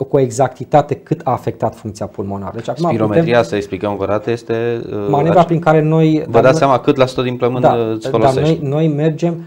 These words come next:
Speaker 1: mai departe, noi nu facem spirometrie, noi facem body plethysmografie. E ca o spirometrie, dar aflăm disfuncția căilor respiratorii mici, unde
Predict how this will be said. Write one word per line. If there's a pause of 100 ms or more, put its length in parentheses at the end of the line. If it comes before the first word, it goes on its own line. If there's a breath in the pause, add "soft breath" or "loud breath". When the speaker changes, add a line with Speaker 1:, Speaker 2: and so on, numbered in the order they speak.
(180)
Speaker 1:
mai
departe,
noi
nu
facem
spirometrie,
noi
facem
body
plethysmografie.
E
ca
o (220)
spirometrie,
dar
aflăm
disfuncția
căilor
respiratorii
mici,
unde